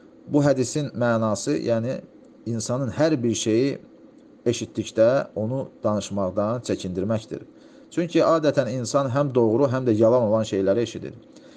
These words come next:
"Fə ilə həddəsə bi kulli mə səmi' fəqad kəzəbə li ixbərihi bimə ləm yəkun." Və bu halda insan hər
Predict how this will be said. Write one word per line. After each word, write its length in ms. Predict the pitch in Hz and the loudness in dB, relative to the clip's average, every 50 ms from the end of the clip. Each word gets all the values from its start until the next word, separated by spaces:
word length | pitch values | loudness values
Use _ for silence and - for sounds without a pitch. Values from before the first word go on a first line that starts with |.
| - - - | -20 -8 -6
"Fə 80 | - 123 | -2 2
ilə 280 | 131 143 135 135 123 | 4 4 4 4 4
həddəsə 500 | - - 156 156 139 131 117 - 120 101 | 2 0 -2 0 2 0 2 2 0 0
bi 80 | 107 104 | -2 0
kulli 300 | - - 165 151 131 127 | 4 4 4 4 4 2
mə 180 | 123 120 113 107 | 0 0 0 0
səmi' 360 | - - 156 156 156 160 - - - - | 0 0 0 0 0 -2 -4 -6 -6 -4
fəqad 260 | - 156 - 127 113 98 - | -4 -2 0 0 -2 -2 -2
kəzəbə 520 | - - 143 139 127 120 104 101 98 92 92 | 2 4 4 6 6 4 4 6 4 4 4
li 80 | 98 - 101 | 0 -2 -2
ixbərihi 720 | - - 95 95 113 123 131 131 123 107 104 101 117 135 147 135 113 | -4 -6 -2 0 2 4 4 4 2 0 0 -2 -2 -2 -2 -2 -2
bimə 220 | 107 107 107 104 95 90 113 | -2 -2 0 0 0 0 0
ləm 140 | 127 123 107 98 | 0 0 -2 -4
yəkun." 280 | 92 - - 92 85 76 - - - - - - - - - - - - | -4 -6 -8 -10 -12 -12 -14 -18 -20 -20 -20 -20 -20 -20 -20 -20 -8 -2
Və 160 | - 143 120 - - 131 | 2 2 2 2 2 0
bu 60 | 127 113 | 2 4
halda 240 | 120 117 120 127 131 | 4 4 4 2 0
insan 380 | 117 123 113 - - 127 113 | -2 -2 -4 -4 -2 -2 -2
hər 240 | 101 90 135 147 - | -2 0 2 2 2